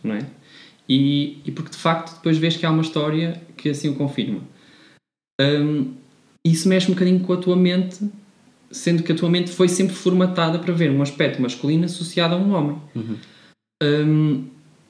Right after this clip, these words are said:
Speaker 1: e nos primeiros tempos a dificuldade foi essa, foi essa de, hum, olhar para essa realidade e não querer ofender ninguém, não é? Porque qualquer pessoa como nós não quer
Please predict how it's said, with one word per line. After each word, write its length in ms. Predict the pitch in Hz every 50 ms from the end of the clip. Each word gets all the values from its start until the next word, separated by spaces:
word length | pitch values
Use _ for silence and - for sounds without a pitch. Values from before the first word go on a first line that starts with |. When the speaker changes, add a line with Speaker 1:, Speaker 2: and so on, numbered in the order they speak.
| _ _ _ _ _ _ - - _
Speaker 1:
e 80 | 151 160
nos 160 | 170 165 165
primeiros 280 | - 180 180 180 175 -
tempos 480 | - 185 185 180 185 - - - - - - _ -
a 40 |
dificuldade 560 | 160 165 165 - 170 160 165 165 175 170 170 -
foi 220 | - 175 165 156
essa, 280 | 123 113 - - - 120
foi 200 | - - 131 127
essa 260 | 135 135 131 - 147
de, 420 | 131 131 135 135 127 120 107 - - - - - - _ _ _ _ _
hum, 320 | 120 120 117 113 117 107 110 - - - _
olhar 260 | - 127 131 143 135
para 100 | 139 143
essa 160 | 135 135 -
realidade 800 | 131 131 139 135 127 127 123 131 135 143 160 165 170 175 175 185 - - - -
e 280 | 151 143 143 143 147
não 200 | 147 147 156 156
querer 680 | 151 - 151 147 147 139 123 123 123 123 120 117 - - - - - _ _ _ _ _ _
ofender 400 | 135 127 - 135 123 120 123 123
ninguém, 420 | 123 123 123 120 120 120 131 160
não 140 | 165 135 135
é? 100 | 131 139 143
Porque 480 | - - - - - - - 127 139 - - - - _ _ _ _ _
qualquer 300 | - - 127 127 135 110
pessoa 320 | - - - - 127 120 117
como 200 | - 123 120 127
nós 400 | 127 127 127 117 - - - -
não 160 | 127 135 120
quer 360 | - - 123 117 110 127 -